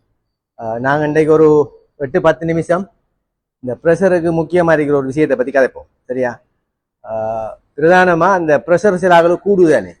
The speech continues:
என்ன, இன்றைக்கு ப்ரெஷர் கிளினிக் தானே? ப்ரெஷர் கூடுறதுக்கு ஒரு காரணம் வந்து என்னன்னு சொல்லி சொன்னா, நம்மளுக்கு நித்திரை ஒழுங்கா போகாது ஒரு காரணம். அதாவது நம்மட மனசு வந்து அமைதி நிலையில இல்ல, பதட்டம் அறிக்கிற, டென்ஷன்,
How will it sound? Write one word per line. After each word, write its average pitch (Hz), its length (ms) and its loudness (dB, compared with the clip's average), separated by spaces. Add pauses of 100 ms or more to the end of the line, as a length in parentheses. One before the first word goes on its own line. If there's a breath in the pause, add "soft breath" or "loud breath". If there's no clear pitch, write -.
(720)
என்ன, 135 160 -6
இன்றைக்கு 143 300 -2
ப்ரெஷர் 175 200 2
கிளினிக் 185 240 2
தானே? 123 300 -2 (540)
ப்ரெஷர் 170 280 0
கூடுறதுக்கு 170 420 0
ஒரு 165 200 2
காரணம் 151 340 0
வந்து 139 200 -4
என்னன்னு 135 180 -6
சொல்லி 123 220 -16
சொன்னா, 151 320 -8 (440)
நம்மளுக்கு 135 340 -6
நித்திரை 180 540 2 (680)
ஒழுங்கா 170 260 4
போகாது 135 560 2 (580)
ஒரு 127 160 -4
காரணம். 113 360 0 (260)
அதாவது 123 320 -4
நம்மட 131 260 0 (340)
மனசு 170 400 -2
வந்து 156 460 0
அமைதி 180 440 2
நிலையில 160 340 2
இல்ல, 135 320 -4 (220)
பதட்டம் 151 400 2
அறிக்கிற, 95 380 -4 (600)
டென்ஷன், 151 500 -2